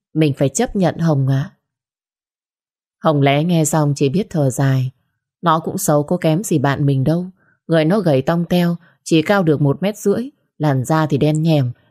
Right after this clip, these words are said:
trán thì rô bướng bỉnh đanh đá. Mắt nó thì lé lên lé xuống,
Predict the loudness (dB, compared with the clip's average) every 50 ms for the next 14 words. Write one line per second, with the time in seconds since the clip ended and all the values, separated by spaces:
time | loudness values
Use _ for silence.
0 | _ -4 0 0 0 0 0 0 0 -2 0 0 0 0 2 2 2 0 0 0
1 | -2 0 0 0 0 0 0 0 0 0 2 0 0 -2 -4 -8 _ _ _ _
2 | _ _ _ _ -2 -2 -2 0 0 0 0 2 0 0 0 -2 0 0 0 0
3 | 0 0 0 0 0 0 0 0 0 0 0 -2 -2 -2 -2 -2 -4